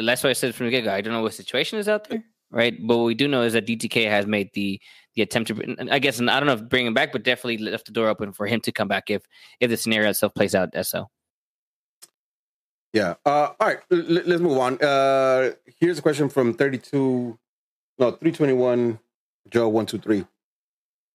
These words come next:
Speaker 2: Uh, so he's talking, he's talking about V V, and he asked how we felt about it. I think we talked ab-, about that in length. Uh, but he-, here's the actual question. Uh, after seeing these moves, especially now with, uh, Victor Vasquez in, in the team, are we all in with Vanny?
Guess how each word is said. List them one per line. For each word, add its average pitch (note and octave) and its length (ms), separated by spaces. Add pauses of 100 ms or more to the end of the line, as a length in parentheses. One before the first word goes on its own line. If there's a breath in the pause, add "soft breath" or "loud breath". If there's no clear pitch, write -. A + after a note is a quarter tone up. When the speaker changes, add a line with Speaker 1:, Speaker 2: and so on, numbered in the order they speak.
(160)
Speaker 2:
Uh, D3 800
so E3+ 280
he's C#3 140
talking, D#3 240
he's C3+ 120
talking D3 180
about B2 320
V C3+ 140
V, C3+ 240
and A#2+ 80
he A#2+ 80
asked A2+ 320
how A#2+ 180
we A2 80
felt D3 200
about C3+ 180
it. A#2 40
I - 20
think A#2 120
we G#2 60
talked A2 240
ab-, G2+ 180
about G#2 360
that G#2+ 180
in F#2+ 100
length. C3+ 300 (400)
Uh, A#2 180
but A2+ 180
he-, C3 260
here's C3+ 280
the A#2 80
actual G#2+ 200
question. C3+ 440
Uh, G#2+ 400 (520)
after B2+ 260
seeing C#3+ 300
these B2 180
moves, A2+ 400 (400)
especially B2+ 460
now A2+ 180
with, G2+ 180
uh, G2+ 300
Victor G#2 240
Vasquez G#2 360
in, G2+ 140
in F#2+ 80
the G2 80
team, F#2+ 320 (800)
are A#2+ 80
we B2+ 100
all C3 220
in C3+ 120
with G#2 120
Vanny? C3+ 280